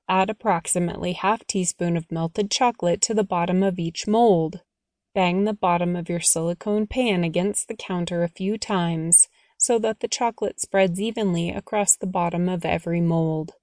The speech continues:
Four, using the back of a small spoon, dip it in the bowl of melted chocolate and then use the back of the spoon to coat the inner sides of every mold,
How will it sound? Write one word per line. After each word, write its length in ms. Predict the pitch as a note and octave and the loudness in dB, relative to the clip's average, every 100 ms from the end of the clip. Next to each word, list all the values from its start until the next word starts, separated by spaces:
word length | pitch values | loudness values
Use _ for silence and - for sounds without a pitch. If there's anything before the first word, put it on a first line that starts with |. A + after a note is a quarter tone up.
| _ _ _ _ _ - | _ _ _ _ _ 2
Four, 540 | A#3 G3 F3 D#3+ F3+ _ | 6 8 6 2 -4 _
using 440 | G3 G#3 A3 B3 B3 | 0 4 4 2 0
the 80 | |
back 320 | A3 E3+ D#3+ - | -2 -2 -2 -2
of 80 | |
a 80 | F3 | 0
small 340 | E3+ E3+ E3 E3 | 0 0 -2 0
spoon, 600 | - A#3+ A3+ F3 E3+ F3+ _ _ - | 0 0 0 0 0 -4 _ _ -4
dip 220 | C#4 - | -4 0
it 80 | B3 | 0
in 140 | A3 | 2
the 60 | G#3 | 2
bowl 320 | F3+ E3 E3+ | 2 2 2
of 140 | E3+ | 0
melted 400 | E3+ E3 - G#3 | -2 -4 -2 -4
chocolate 600 | - A#3 G#3+ E3+ E3 - - _ | 2 2 2 -2 -4 -6 -14 _
and 240 | A#3 A3+ A#3 | -2 -2 0
then 240 | A#3 A#3 A3+ | 0 0 2
use 260 | G3 G3 | 4 4
the 100 | - | 2
back 300 | E3 F3 F#3+ | -2 -4 -4
of 140 | A3 - | -6 -4
the 100 | A#3+ | -4
spoon 480 | - F3+ E3 E3 | -2 -2 -2 -2
to 100 | F3 | -4
coat 300 | G#3+ - A3+ - | -4 -2 -4 -4
the 140 | A#3+ - | -8 -4
inner 220 | F#3 F#3 | -2 2
sides 420 | - E3 E3 D#3+ | 2 2 -2 -4
of 120 | E3+ | -4
every 300 | E3 E3 F3 | -4 -2 0
mold, 540 | F#3 G#3+ G#3 E3 E3 | 2 4 4 4 -2